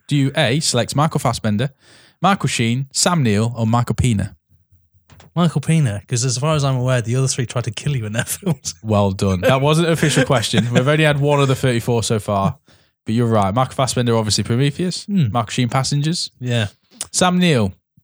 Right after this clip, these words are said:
Speaker 2: The Federal Resume pulls out his own eyes. <laughs>
Speaker 1: Michael Pena, though, was an alien in that movie that is so good, I can't remember the name of
Speaker 2: Yeah,
Speaker 1: it.
Speaker 2: that forgettable one, yeah.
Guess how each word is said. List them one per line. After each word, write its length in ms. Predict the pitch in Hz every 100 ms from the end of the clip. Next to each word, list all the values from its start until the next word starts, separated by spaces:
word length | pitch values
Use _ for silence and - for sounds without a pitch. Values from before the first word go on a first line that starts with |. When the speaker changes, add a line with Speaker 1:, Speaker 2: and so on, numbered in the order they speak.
| _ -
Speaker 2:
The 100 | 139
Federal 240 | 202 196
Resume 260 | 190 123 113
pulls 260 | - 143
out 60 | 143
his 80 | 131
own 120 | 139
eyes. 360 | 139 120 - -
<laughs> 60 | -
Speaker 1:
Michael 240 | 233 214
Pena, 260 | 233 247 170
though, 280 | 143 156 170
was 360 | 143 175 196
an 80 | 190
alien 320 | 190 151 147
in 140 | 156 147
that 160 | 139
movie 340 | 151 143 123 139
that 220 | 127 104
is 140 | 131
so 200 | - 170
good, 200 | 160 139
I 40 | 127
can't 140 | 151 131
remember 140 | 127
the 100 | 123
name 180 | 123 107
of 60 | -
Speaker 2:
Yeah, 80 |
Speaker 1:
it. 100 | 143
Speaker 2:
that 160 | 127 135
forgettable 320 | - 117 110
one, 180 | 113 107
yeah. 120 | 110